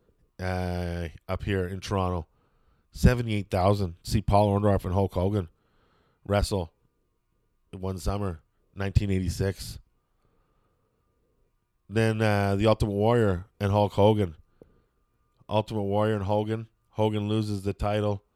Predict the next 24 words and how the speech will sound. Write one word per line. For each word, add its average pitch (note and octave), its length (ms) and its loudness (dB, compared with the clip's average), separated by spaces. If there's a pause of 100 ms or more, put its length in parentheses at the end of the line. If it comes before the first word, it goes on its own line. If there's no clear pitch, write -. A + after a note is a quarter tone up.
(1300)
in G2 120 -4
front G#2 220 -2
of G2 260 0
sixty-eight G#2 640 2
thousand G2 420 2
fans F#2+ 360 -4
at F#2 80 -4
a E2+ 60 -8
sold-out F#2 380 0
Skydome. F#2 520 -2 (880)
And G#2 160 -2
now, A2 500 4 (140)
you A2+ 140 -2
know, G2+ 260 0 (840)
Hogan A#2 400 4
is F#2+ 100 -2
back, G#2 440 0 (460)
and G#2+ 180 -2
he's G#2 200 -2
going G#2+ 240 2
up G#2 160 2
against G2+ 300 0
The F#2 80 0
Rock. G2 400 4